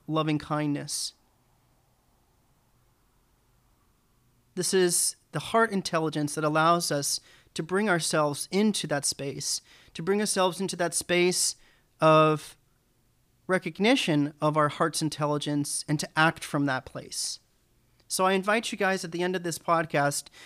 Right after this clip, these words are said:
to tap into yourself, to tap into what it is that is your own heart's intelligence, to recognize it in all aspects of your life, for yourself, for others, and for what you do in, in your world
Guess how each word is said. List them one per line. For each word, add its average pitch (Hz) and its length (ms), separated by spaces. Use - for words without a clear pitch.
to - 80
tap 247 340
into 220 340
yourself, 147 600
to - 80
tap 226 300
into 240 260
what 202 240
it 190 100
is 185 560
that 180 140
is 185 220
your 180 120
own 220 220
heart's 180 360
intelligence, 151 1080
to - 140
recognize 160 760
it 147 100
in 143 100
all 196 340
aspects 170 560
of 139 140
your 139 120
life, 139 480
for - 160
yourself, 160 540
for 160 160
others, 170 540
and 156 80
for 165 100
what 151 180
you 147 80
do 165 240
in, 165 180
in 147 220
your 139 120
world 180 540